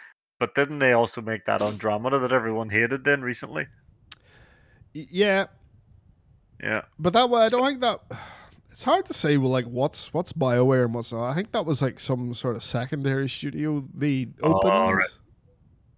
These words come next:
Speaker 2: And it was like, "Don't do that." While the main studio <laughs> went and made Anthem, so that's not much better.
Speaker 1: Oh, fuck, right.
Speaker 2: <laughs>
Speaker 1: Okay. Yeah, Respawn.
Speaker 2: I get, they're working on,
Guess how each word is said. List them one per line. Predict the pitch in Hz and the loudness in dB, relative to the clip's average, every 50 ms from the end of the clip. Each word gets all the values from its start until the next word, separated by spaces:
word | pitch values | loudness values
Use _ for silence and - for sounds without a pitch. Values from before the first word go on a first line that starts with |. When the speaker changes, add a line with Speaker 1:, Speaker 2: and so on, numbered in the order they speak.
| _ _ _ _ _ _ _ _ _ | _ _ _ _ _ _ _ _ _
Speaker 2:
And | - 135 135 131 | -4 -2 -2 -2
it | 120 | -2
was | 120 131 117 131 | -4 -4 -2 -2
like, | 127 123 117 - - | -2 -4 -4 -6 -4
"Don't | - 139 139 135 - | -2 -2 -2 -2 -2
do | - 131 135 | -2 0 0
that." | 151 147 - - - | 0 -2 -4 -4 2
While | 143 143 139 135 | 2 4 4 2
the | 123 131 | 0 -2
main | 131 127 123 123 139 151 | -2 -2 -2 -2 -2 -2
studio | - - 175 180 170 175 165 | -2 -2 0 2 2 2 2
<laughs> | |
went | 180 160 143 127 - | 2 -2 -4 -4 -6
and | 123 123 123 | -8 -4 -2
made | 131 127 - - | -2 -2 -2 -2
Anthem, | 127 123 120 131 - 165 160 147 | -4 -4 -4 -4 -6 -8 -6 -4
so | 147 - 180 | 0 4 4
that's | 151 143 - 247 - - | 4 4 4 -2 6 8
not | 254 208 196 | 8 8 8
much | 233 - 233 226 - - - _ | 6 4 4 4 4 -4 -12 _
better. | - 240 214 190 - - - - - - - - - | -2 0 0 0 0 -2 -6 -10 -10 -10 -16 -4 0
Speaker 1:
Oh, | - 104 - - - - - - 113 101 | 2 2 2 0 -4 -4 -2 -2 -2 -2
fuck, | - - - | -2 0 2
right. | 113 110 220 226 - | 4 6 6 6 6
Speaker 2:
<laughs> | - | 4
Speaker 1:
Okay. | 262 - 127 247 208 - - 220 202 190 - _ _ _ _ _ _ _ - _ _ - _ _ - _ - - - | 2 4 4 0 0 -2 -2 -2 -2 -2 -4 _ _ _ _ _ _ _ -20 _ _ -20 _ _ -20 _ -8 0 4
Yeah, | 110 110 107 - - - _ | 4 4 4 2 -8 -4 _
Respawn. | 120 123 123 - - 123 120 120 113 - - - - - - - - _ _ _ _ _ _ _ _ _ _ _ _ _ _ _ _ _ - - - - - - - _ _ _ | 2 2 2 2 4 6 6 6 6 4 -4 -14 -14 -14 -16 -16 -18 _ _ _ _ _ _ _ _ _ _ _ _ _ _ _ _ _ -18 -16 -14 -16 -16 -16 -20 _ _ _
Speaker 2:
I | - 151 165 | 2 4 6
get, | 165 170 151 - 143 | 6 6 4 6 8
they're | 156 165 165 160 | 8 8 8 6
working | 143 135 143 143 135 - 147 131 131 123 | 6 6 4 4 4 2 0 0 0 -4
on, | - - 127 127 123 123 123 117 117 117 113 | -4 -2 0 2 2 2 2 0 -2 -4 -4